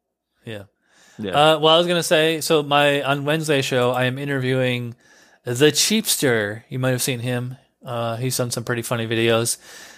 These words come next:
Speaker 1: Uh, that's this coming Wednesday. And then next Wednesday, the thirteenth, I'll be, uh, interviewing Instacart Bulldog. He's out of Pensacola, Florida. The
Speaker 2: Cool.
Speaker 1: Cheapster, he's out of Greenville, South Carolina.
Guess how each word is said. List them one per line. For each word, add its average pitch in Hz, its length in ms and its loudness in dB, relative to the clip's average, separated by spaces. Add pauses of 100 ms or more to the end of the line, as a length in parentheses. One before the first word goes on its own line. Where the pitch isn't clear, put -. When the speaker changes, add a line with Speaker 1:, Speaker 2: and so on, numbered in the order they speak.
(160)
Speaker 1:
Uh, 131 100 -4
that's 139 160 4
this 151 260 2
coming 165 260 0
Wednesday. 165 380 2
And 143 100 -2
then 139 220 0
next 170 300 0
Wednesday, 151 840 0 (720)
the 127 560 4
thirteenth, 160 1040 -2 (640)
I'll 127 120 4
be, 127 420 2
uh, 127 280 -2
interviewing 135 480 0
Instacart 131 540 0
Bulldog. 117 400 0
He's 127 160 -2
out 135 100 4
of 107 100 -2
Pensacola, 113 580 -4
Florida. 101 540 -6 (380)
The 139 80 2
Speaker 2:
Cool. 214 180 4
Speaker 1:
Cheapster, 160 280 4
he's 165 220 4
out 160 80 6
of 131 140 0
Greenville, 123 480 0
South 113 300 -2
Carolina. 104 600 -6